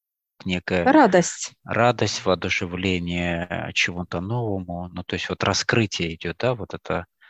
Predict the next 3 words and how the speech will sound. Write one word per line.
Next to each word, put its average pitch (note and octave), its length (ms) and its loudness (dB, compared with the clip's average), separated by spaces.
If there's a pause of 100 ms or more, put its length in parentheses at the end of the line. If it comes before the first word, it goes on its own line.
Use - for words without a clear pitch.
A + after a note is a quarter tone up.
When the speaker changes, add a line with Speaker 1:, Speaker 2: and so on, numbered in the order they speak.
(760)
Speaker 1:
открытость, - 960 -2
раскрытие, G2 640 -4
ра-, F2 160 -6